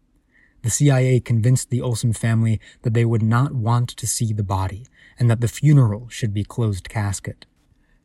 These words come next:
conditions which they accepted. The secret persisted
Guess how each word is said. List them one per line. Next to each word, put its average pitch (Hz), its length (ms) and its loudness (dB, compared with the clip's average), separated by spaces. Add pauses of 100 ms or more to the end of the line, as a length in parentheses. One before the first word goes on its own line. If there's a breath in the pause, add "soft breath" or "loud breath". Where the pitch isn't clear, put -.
conditions 120 680 2
which 117 280 -4
they 101 300 0
accepted. - 680 -12 (1500)
The 131 80 2
secret 139 380 2
persisted 120 640 -2